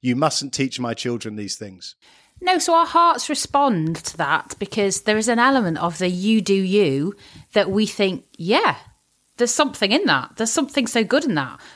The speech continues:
Speaker 2: We do want people to be the person, oh, no, we want them to be the person they were made to be.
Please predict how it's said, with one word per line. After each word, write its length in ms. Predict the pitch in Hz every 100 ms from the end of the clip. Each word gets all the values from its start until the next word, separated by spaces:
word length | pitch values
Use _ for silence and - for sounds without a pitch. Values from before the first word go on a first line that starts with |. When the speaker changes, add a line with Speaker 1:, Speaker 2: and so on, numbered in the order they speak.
| _
Speaker 2:
We 120 | 208
do 260 | 208 277 392
want 180 | 320 -
people 300 | 202 - 170
to 140 | 185
be 440 | 175 196 175 165 - _ _ _ _ _ -
the 80 | 180
person, 720 | 202 180 - 175 165 156 - _ _
oh, 540 | 254 294 220 156 139 - -
no, 220 | 196 202
we 80 | 190
want 160 | 190 180
them 100 | 180
to 60 |
be 80 | 208
the 60 | 175
person 340 | 190 180 190
they 80 | 165
were 80 | 156
made 260 | 165 214 226
to 100 | 220
be. 360 | 262 302 311